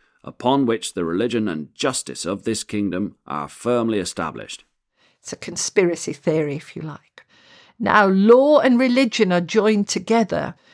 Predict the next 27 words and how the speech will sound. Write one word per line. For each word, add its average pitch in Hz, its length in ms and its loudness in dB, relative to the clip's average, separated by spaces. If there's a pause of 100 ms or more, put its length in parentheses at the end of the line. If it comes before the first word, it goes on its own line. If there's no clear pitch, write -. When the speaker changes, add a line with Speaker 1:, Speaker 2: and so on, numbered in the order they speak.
(240)
Speaker 2:
because - 380 0
within 220 420 4
this 269 220 0
framework, 196 960 -2 (560)
of - 200 -4
course, - 580 2 (140)
papists 240 600 0
would 233 140 4
have - 340 0
to 240 100 0
destroy 202 540 2
the 175 200 -2
English 165 420 -2
law 160 400 0
if - 200 -10
they 165 160 2
were 151 80 0
going 160 260 0
to - 140 -6
introduce 156 680 -6 (240)
Catholicism. 160 960 -6
They 175 160 2
were 180 200 -4
inextricably 185 800 -4
bound 160 340 -4
up - 140 -12
together. - 540 -16